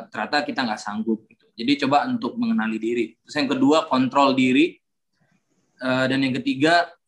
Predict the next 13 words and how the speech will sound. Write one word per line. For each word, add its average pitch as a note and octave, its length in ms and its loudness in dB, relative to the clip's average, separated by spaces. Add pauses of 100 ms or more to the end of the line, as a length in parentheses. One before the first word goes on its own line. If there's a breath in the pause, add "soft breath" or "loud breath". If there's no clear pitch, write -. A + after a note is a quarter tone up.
(100)
eh, A#2+ 640 -6 (500)
kita D3+ 380 -2
mengetahui C#3 760 2
motivasi B2+ 480 -4
kita. B2 380 -2
Apa B2+ 160 -8
sih E3 100 -4
motivasi B2+ 540 -6
kita C3+ 320 -4
gitu? - 200 -18 (680)
Untuk A#2+ 300 2
become B2+ 260 2
better C3 320 0